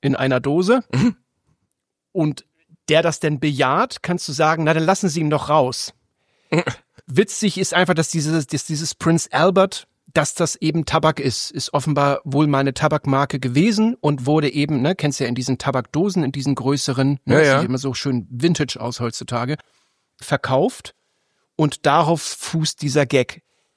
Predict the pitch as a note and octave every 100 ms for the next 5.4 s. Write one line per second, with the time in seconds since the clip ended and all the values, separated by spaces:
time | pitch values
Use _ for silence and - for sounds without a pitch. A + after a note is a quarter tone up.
0 | _ _ - E3+ - A3 G#3 - D#3+ G#3+
1 | - F3+ E3+ F3+ F#3+ A3 - - F#3 F3+
2 | - D#3 E3+ F3+ C3 D3 F3 G#3 C4 -
3 | C#3+ D#3 E3 E3 D3+ - D3 C3+ D3 F3
4 | F#3 F3 E3 - C#3+ D3+ D3 C#3 D3 C#3+
5 | C3 A2+ -